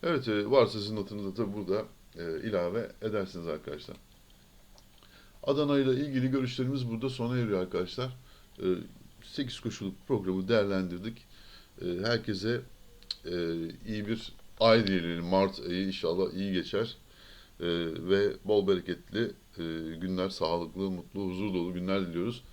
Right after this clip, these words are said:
E, evet, e, Kocaeli ile ilgili videomuzu da izleyebilirsiniz. E, bir sonraki yarış gününde görüşmek üzere, hoşça kalın.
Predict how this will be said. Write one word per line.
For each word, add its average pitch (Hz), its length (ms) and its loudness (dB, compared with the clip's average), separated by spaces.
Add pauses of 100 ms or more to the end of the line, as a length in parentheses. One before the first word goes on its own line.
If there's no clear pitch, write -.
(320)
E, 92 140 2 (380)
evet, 101 360 2
e, 87 120 -2
Kocaeli 110 440 2
ile 101 140 -2
ilgili 95 240 -2
videomuzu 95 380 0
da 87 40 -2
izleyebilirsiniz. 87 760 -8 (600)
E, 78 200 -4
bir 117 60 -4
sonraki 92 640 -2 (100)
yarış 90 220 0
gününde 90 180 -6
görüşmek 85 360 -6
üzere, 80 160 -6
hoşça 69 240 -10
kalın. - 140 -12